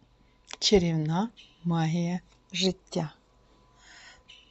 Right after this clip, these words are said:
Всіх вас обнімаю, бо ти найкраща у світі людина.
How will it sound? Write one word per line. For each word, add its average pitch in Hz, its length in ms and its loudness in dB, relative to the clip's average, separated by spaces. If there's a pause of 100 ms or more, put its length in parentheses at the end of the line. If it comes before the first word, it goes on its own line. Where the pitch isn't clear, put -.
(2500)
Всіх - 440 4
вас 180 240 0
обнімаю, 175 840 2 (1800)
бо 175 600 0 (560)
ти 170 420 4 (340)
найкраща 190 1400 4 (200)
у 156 80 -2
світі 185 960 6 (240)
людина. 165 1000 2